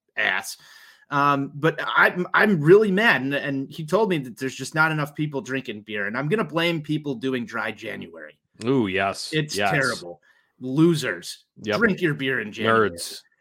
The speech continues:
Speaker 1: Just absolutely terrible. And, and, you know, th-, my stick tap comes because Tony was, uh, an absolute hero, runs over to, uh, the, the three twenty-four bar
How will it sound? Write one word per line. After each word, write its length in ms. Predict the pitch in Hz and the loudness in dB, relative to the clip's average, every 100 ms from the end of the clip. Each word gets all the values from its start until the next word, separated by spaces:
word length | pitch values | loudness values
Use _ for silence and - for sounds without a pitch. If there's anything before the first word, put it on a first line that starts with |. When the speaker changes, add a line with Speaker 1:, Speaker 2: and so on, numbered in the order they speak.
| _ _ | _ _
Speaker 1:
Just 300 | 139 - - 156 | -10 -10 -10 -2
absolutely 600 | 160 - 160 147 143 143 | -2 -2 -6 -6 -6 -8
terrible. 480 | 147 139 143 123 123 | -4 -4 -2 -6 -8
And, 160 | 131 160 | -8 -8
and, 160 | 143 | -4
you 60 | 147 | -2
know, 180 | 147 151 | -2 -4
th-, 260 | 156 151 | -8 -10
my 160 | 143 143 | -6 -6
stick 300 | - 254 262 | -2 -4 -2
tap 260 | 170 139 - | -4 -4 -6
comes 280 | 135 127 | -8 -8
because 360 | - 135 143 120 | -10 -8 -8 -8
Tony 320 | - 160 156 | -6 -4 -2
was, 300 | 135 127 - 143 | -4 -6 -8 -10
uh, 60 | |
an 160 | 123 135 | -10 -6
absolute 520 | 131 - - 139 123 | -4 -4 -4 -8 -8
hero, 480 | 120 113 98 117 120 131 | -8 -8 -8 -10 -12 -6
runs 340 | 139 151 123 | -2 -2 -2
over 320 | 139 127 127 | -4 -4 -6
to, 400 | - 131 127 123 | -8 -10 -8 -6
uh, 240 | 120 117 117 _ _ _ - | -8 -8 -10 _ _ _ -6
the, 180 | 135 127 | -4 -4
the 140 | 110 | -8
three 260 | 123 135 143 | -12 -6 -6
twenty-four 600 | 139 143 131 127 127 127 | -6 -6 -6 -6 -6 -4
bar 420 | 123 104 98 110 | -6 -8 -6 -8